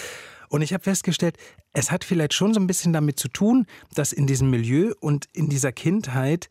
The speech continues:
immer schon mitgeschwungen hat, dass alles kann weg sein, dass alles wird weg sein. Und leider, in meinem privaten Fall hat sich das ja auch bestätigt, meine Eltern sind nicht besonders alt geworden. Das war aufgrund der Lebensweise irgendwie fast von Anfang an klar. Also es war klar, dieses Reihenhausglück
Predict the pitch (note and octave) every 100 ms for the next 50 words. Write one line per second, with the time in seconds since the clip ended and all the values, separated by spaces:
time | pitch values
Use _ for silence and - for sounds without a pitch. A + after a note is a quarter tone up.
0 | - - _ - F#3 G#3+ G#3 - F3+ F3+
1 | D#3 E3+ - D#3+ - C#3 C#3 C3+ - B2
2 | - B2+ C3 D3+ - B2+ C#3 B2 A#2 -
3 | B2 B2 A#2 - A#2+ C3 - A#2 A2+ -
4 | G#2 - - G2 G2 - - - _ D3+
5 | B2 A#2+ A#2+ F3 C3+ A2+ B2+ B2+ A#2+ B2
6 | - A#2 C3 C#3+ - B2+ C3 - - C#3
7 | D3 B2 - - F3 G3 - B2 B2 B2+
8 | C3 C3 E3 A3 C3+ - A2 G#2 G#2 F#2+
9 | - G2+ - G2 G2 F#2+ G2 - - -
10 | - A#2+ - B2 B2+ D#3 D3 C3+ - C#3
11 | B2 G#2+ A#2+ E3 G3 - C#3+ D3 D3 D#3+
12 | - - - _ _ _ - E3+ E3+ D3+
13 | D3 B2+ D3+ - D3+ C#3 C#3 C#3+ D3 C#3
14 | C#3 B2+ G#2+ G#2 A#2+ C3 A#2+ B2 - C3
15 | D#3+ D3 C#3 D#3+ D3 - A#2 C3+ C3+ B2+
16 | B2+ - C3 C3+